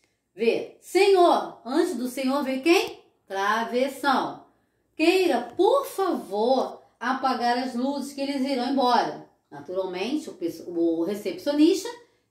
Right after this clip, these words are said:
tinha uma boa, excelente educação.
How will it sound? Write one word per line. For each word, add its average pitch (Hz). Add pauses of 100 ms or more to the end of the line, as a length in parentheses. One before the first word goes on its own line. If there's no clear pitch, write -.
tinha 202
uma 190
boa, 196
excelente 254
educação. 220